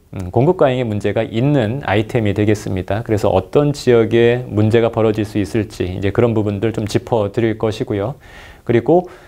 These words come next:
개인 투자자의 영역이라고 하기는 어렵습니다만, 어, 최근 들어서 가뜩이나 이 코로나 시대를 맞이해서 온라인 상거래가 늘어나다 보니, 어, 각 대기업들이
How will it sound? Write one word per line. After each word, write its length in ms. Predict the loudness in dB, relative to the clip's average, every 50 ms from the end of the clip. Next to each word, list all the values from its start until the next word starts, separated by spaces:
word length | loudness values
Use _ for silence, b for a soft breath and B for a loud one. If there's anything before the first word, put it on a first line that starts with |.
| B B B B B
개인 320 | -2 2 2 4 4 2 0
투자자의 920 | -2 -4 2 4 4 4 6 6 6 6 8 8 8 8 8 8 6 6
영역이라고 520 | 4 4 4 2 2 4 6 4 4 4 4
하기는 240 | 2 2 2 4
어렵습니다만, 960 | 4 4 2 0 -2 -4 -4 -4 0 0 0 0 0 -2 -4 -6 -8 -10 -12 _ _ _ _ _ _ _ -6
어, 280 | -4 -2 -2 -2 -2 -4
최근 300 | 0 0 2 4 4 4
들어서 460 | 4 4 4 4 2 -2 -4 -4 -6 _ _
가뜩이나 720 | -6 -6 -6 -2 0 0 2 4 2 4 2 2 0 -4 b b b b b b -4
이 480 | 0 2 2 4 4 4 4 2 2 2
코로나 300 | 2 4 4 6 4 4
시대를 300 | 2 2 2 2 2 4
맞이해서 840 | 2 0 0 0 -4 -4 -6 -4 -4 -6 -6 -4 -2 -2 -2 -4 b b b b b b -2
온라인 420 | 2 2 4 4 4 4 2 0
상거래가 480 | -2 -2 -2 2 4 4 4 6 4 2
늘어나다 540 | 2 4 2 2 2 2 2 2 2 2
보니, 480 | 2 2 -2 0 0 -2 -2 -4 -6 b b b b b -6
어, 160 | -4 -4 -4
각 300 | -2 -2 -2 -2 -4 _ _ _ _
대기업들이 920 | -2 -2 -2 0 2 2 2 2 0 -2 -4 -2 -2 0 -2 -2 -4 -8